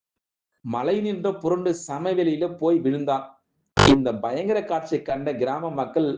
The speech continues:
விழுந்தடித்து கொண்டு ஓடியே போய்விட்டார்கள். பார்ப்போம், அந்த விஷப்பாம்பை ஆத்திம் எப்படி கொன்று விடுகிறார், அதனுடைய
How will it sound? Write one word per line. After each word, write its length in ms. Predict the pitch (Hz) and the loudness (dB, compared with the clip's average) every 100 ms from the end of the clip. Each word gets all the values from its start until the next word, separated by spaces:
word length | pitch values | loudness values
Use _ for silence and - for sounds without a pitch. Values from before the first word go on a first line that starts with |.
| - 113 | -6 -4
விழுந்தடித்து 680 | 131 170 196 190 170 170 165 | -2 0 0 0 0 -4 -2
கொண்டு 240 | 151 160 135 | 0 2 2
ஓடியே 380 | 131 147 170 | 2 4 2
போய்விட்டார்கள். 720 | 175 143 139 131 131 131 127 127 _ _ _ _ _ _ _ _ _ _ _ _ _ _ _ _ _ _ _ _ | 2 0 0 -2 0 0 0 -4 _ _ _ _ _ _ _ _ _ _ _ _ _ _ _ _ _ _ _ _
பார்ப்போம், 420 | 139 139 139 131 127 _ _ _ _ _ _ _ _ _ _ _ - | -2 -2 0 -4 -4 _ _ _ _ _ _ _ _ _ _ _ -6
அந்த 240 | 131 131 120 | -2 0 0
விஷப்பாம்பை 720 | 113 - 170 160 143 135 165 202 | -2 -2 -2 0 -2 0 -2 -2
ஆத்திம் 420 | - 139 - 151 139 | 0 -2 -2 -2 0
எப்படி 380 | 127 135 151 202 220 - - _ _ _ _ _ _ _ _ _ _ _ _ _ _ _ _ | 0 2 2 2 0 -12 -20 _ _ _ _ _ _ _ _ _ _ _ _ _ _ _ _
கொன்று 280 | - 147 160 | -4 0 2
விடுகிறார், 520 | 165 147 139 143 175 208 - | 0 0 0 0 0 -2 -4
அதனுடைய 540 | 131 139 135 131 | -4 -2 -2 0